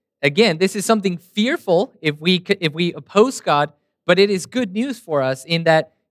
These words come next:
God will not let evil go on forever. God will not let the oppression of his people go on forever. He will judge them either in this lifetime,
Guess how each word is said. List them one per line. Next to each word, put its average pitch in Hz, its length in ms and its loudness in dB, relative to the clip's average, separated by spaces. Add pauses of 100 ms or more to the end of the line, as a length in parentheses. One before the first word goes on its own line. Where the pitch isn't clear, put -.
(120)
God 196 460 6
will 175 220 2
not 175 340 -2 (140)
let 175 360 0
evil 175 440 -2
go 175 340 2
on 165 460 -2 (320)
forever. 165 600 0 (840)
God 208 380 4
will 196 180 2
not 190 320 -2
let 196 240 2
the 190 80 -4
oppression 196 420 -2
of 180 120 -6
his 175 180 -12
people 190 400 -2
go 180 320 0
on 190 220 0
forever. 175 600 -6 (600)
He 220 120 2
will 202 180 6
judge 208 340 2
them 151 220 -4
either 220 380 2 (320)
in 160 160 -2
this 185 280 2
lifetime, 202 880 -2